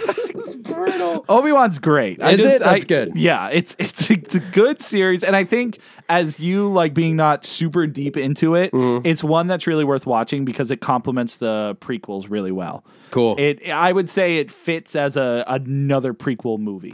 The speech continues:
Speaker 1: Do you think people are starting to, like, enjoy the prequels at this point?
Speaker 2: I think, I don't know. That's a good question.
Speaker 1: Like, has the
Speaker 2: Um,
Speaker 1: hatred turned into, 'cause I know people who hate them so much, but still revisit them, like, every year.
Speaker 2: Yeah, I think, I mean, I think there's always, like, a,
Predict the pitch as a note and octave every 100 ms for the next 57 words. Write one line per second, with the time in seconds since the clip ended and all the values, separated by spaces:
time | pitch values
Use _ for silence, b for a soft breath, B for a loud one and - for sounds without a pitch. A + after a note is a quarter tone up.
0 | - - C4+ G4+ - G#3+ F#3+ D#3+ - C#3+
1 | C#3 C3+ - A2+ G#2 F#2+ - G#2+ F#2 E2
2 | - E2+ F2+ E2 - E2 D#2 F2 E2+ E2+
3 | F2+ - G2 F#2+ - _ _ _ _ _
4 | _ - D#3 G#3 B3 - - G3 F3+ F#3
5 | E3+ - B B B _ _ - F#3+ B3
6 | B3 G3+ D3+ F2+ - _ _ _ _ D3+
7 | G3+ G3 - D3 C#3+ D3 D#3 D3+ D3+ C#3+
8 | D#3 C#3+ F3+ F3 D3 D#3 D3 C#3+ C#3 A2+
9 | D3 D#3 F#3 G3+ F#3 F3+ D#3 C#3 B2 C3
10 | C#3+ B2+ - B2 A2 A#2+ - B2 - D3
11 | C3 A#2 G2+ G#2+ C3+ F#2+ F2+ F2 F#2 E2
12 | E2 D#2 F2 - D#3+ F#3+ - - A3 G3+
13 | C4+ A3 G3+ G#3+ - F3 G3 A#3 C#4 A3+
14 | - D#3+ E3 D3+ C#3+ C#3 C3 B2 A#2 G#2+